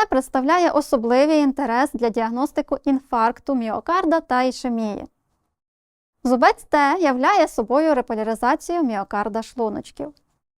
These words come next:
Інтервал Q Т вимірює загальний час для активації шлуночків і відновлення до нормального стану спокою. І ще кілька слів про Е К Г папір.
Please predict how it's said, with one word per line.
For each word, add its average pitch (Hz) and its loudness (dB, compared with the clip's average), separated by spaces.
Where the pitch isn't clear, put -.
Інтервал 294 4
Q 381 0
Т 269 2
вимірює 320 2
загальний 277 2
час - 0
для 247 0
активації 269 0
шлуночків 254 -4
і 392 2
відновлення 277 2
до 226 -2
нормального 240 -2
стану 208 -8
спокою. - -8
І 294 -2
ще 403 0
кілька 339 -2
слів 320 -2
про 262 0
Е 247 2
К 254 -4
Г 247 0
папір. 233 -6